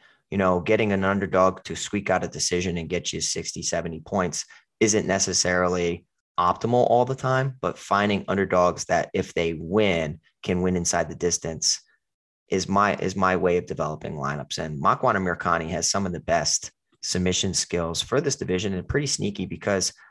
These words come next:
um, his anaconda choke, he lures his opponents into it, as evidenced in the, uh, Mike Grundy fight, uh, the Danny Henry fight, the Chris Fishgold fight,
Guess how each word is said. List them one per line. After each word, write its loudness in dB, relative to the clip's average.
um, 2
his -2
anaconda 2
choke, 0
he -4
lures 2
his -2
opponents -2
into -4
it, 0
as -2
evidenced -2
in -4
the, -8
uh, 0
Mike -6
Grundy -6
fight, -2
uh, -2
the 0
Danny -4
Henry -2
fight, 0
the -2
Chris 0
Fishgold 0
fight, 0